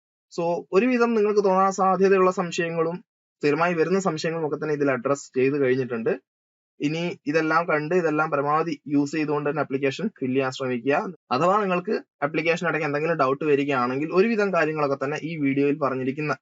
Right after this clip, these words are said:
സംഭവങ്ങൾ വെച്ച് തന്നെ നിങ്ങൾക്ക് ക്ലിയർ ചെയ്യാൻ പറ്റും തന്നെയാണ് കരുതുന്നത്. So kindly do that. ഇനി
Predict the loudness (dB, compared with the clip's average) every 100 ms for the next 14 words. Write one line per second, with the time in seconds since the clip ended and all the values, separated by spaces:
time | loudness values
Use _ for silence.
0 | _ -4 0 0 2 0 2 0 0 -2
1 | -2 -2 -4 -6 _ _ _ _ -20 _
2 | _ _ _ 0 2 4 0 0 -2 -2
3 | -2 0 0 0 -2 -4 -6 -6 _ -4
4 | -2 -2 -4 -6 -2 0 2 2 2 0
5 | -4 -12 _ _ -4 0 -2